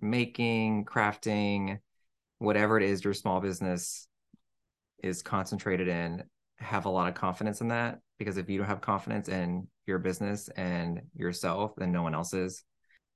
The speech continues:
Stay super focused on what it is that you want to accomplish and have confidence in it, and trust that little voice in the back of your head that's saying, "Open that studio,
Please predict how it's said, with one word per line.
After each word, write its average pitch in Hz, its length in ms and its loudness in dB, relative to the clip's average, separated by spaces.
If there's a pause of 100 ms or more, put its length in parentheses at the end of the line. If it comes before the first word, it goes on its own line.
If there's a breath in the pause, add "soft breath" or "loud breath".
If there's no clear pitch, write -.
Stay - 320 0
super - 320 -4
focused 92 600 -2
on 87 480 0 (600)
what 95 260 -2
it 90 100 0
is 87 160 0
that - 140 -2
you 92 100 -2
want 87 180 0
to - 80 -6
accomplish 82 720 -2
and 85 240 -4
have 85 160 -6
confidence 92 460 -2
in 90 140 0
it, 85 260 -4 (500 soft breath)
and 90 280 -2 (240)
trust - 320 2
that 107 140 4
little 110 160 4
voice 104 240 4
in 120 60 -2
the 110 60 2
back 104 180 4
of - 40 -4
your 107 120 2
head 98 420 2 (440 loud breath)
that's 95 260 2
saying, 92 540 2 (280)
"Open 107 260 4
that 107 140 4
studio, 95 680 4